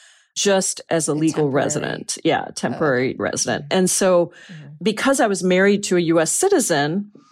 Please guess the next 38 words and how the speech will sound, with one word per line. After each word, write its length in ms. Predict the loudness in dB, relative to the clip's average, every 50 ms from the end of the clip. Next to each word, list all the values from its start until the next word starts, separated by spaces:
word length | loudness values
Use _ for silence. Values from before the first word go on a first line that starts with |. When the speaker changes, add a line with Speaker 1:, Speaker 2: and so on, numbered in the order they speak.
| _ _ _ -4
Speaker 1:
I 180 | 0 2 2 2
then 360 | 0 2 2 2 4 4 2
started, 800 | 2 0 -2 0 2 2 4 4 4 4 2 2 2 0 -2 -2
once 240 | -2 -2 -2 0 -2
I 60 | 0
got 200 | 0 0 0 2
back 200 | 0 0 0 -2
to 100 | -4 -8
the 60 | -8
United 300 | -6 -4 -4 -4 -4 -4
States, 380 | -4 -2 -2 0 0 -2 -4 -6
restarted 840 | -2 0 2 4 4 4 2 0 -2 0 0 0 0 0 -2 -4 -4
the 80 | -8
green 260 | -6 -4 -4 -2 -2
card 320 | -4 -4 -4 -4 -4 -4 -4
process. 480 | -4 -4 -4 -2 -2 -4 -4 -4 -4 -4
So 160 | -2 0 0
I 60 | 0
had 160 | 0 0 -2
to 80 | -2 -2
wait 220 | 0 0 0 0
another 340 | 0 0 0 2 2 2 0
three 320 | 0 -2 -4 -4 -2 -2 0
years. 500 | 0 0 2 2 2 2 0 0 -2 -4
My 400 | -2 -2 0 0 0 -2 -4 -4 -6
entire, 480 | -6 -6 -4 -2 0 0 2 2 2
I 80 | 0 0
think 160 | -2 -2 -4
it 60 | -2
was 120 | -2 -2 -2
fifteen 380 | -2 -4 -4 -2 -2 -2 0
years 260 | 0 0 0 0 0 -2
at 120 | -2 -4
the 60 | -4
time, 340 | -6 -2 -2 -2 0 0 0
was 160 | -2 -2 0
wiped 320 | 0 0 0 0 0 0 0
out 340 | 2 2 2 0 -2 -6